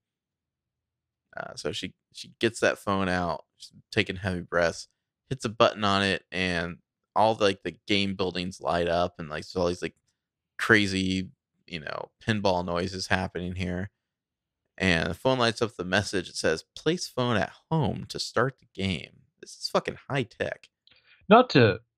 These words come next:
Speaker 2: not to be that guy, but wouldn't
Speaker 1: Mm.
Speaker 2: this be a great opportunity to, like, clone the phone and, like, give it to Caleb to, like,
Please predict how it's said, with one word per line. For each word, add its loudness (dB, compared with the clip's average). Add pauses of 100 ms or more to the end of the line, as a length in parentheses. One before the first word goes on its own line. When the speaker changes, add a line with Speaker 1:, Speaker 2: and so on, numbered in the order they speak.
(120)
Speaker 2:
not 4
to -2
be 6
that 0
guy, -2
but -6
wouldn't 8
Speaker 1:
Mm. 4
Speaker 2:
this 4
be 8
a 10
great 8
opportunity 4
to, -6
like, -6 (300)
clone 8
the 0
phone 2
and, -4
like, -8
give -4
it -14
to -18
Caleb -2
to, -12
like, -6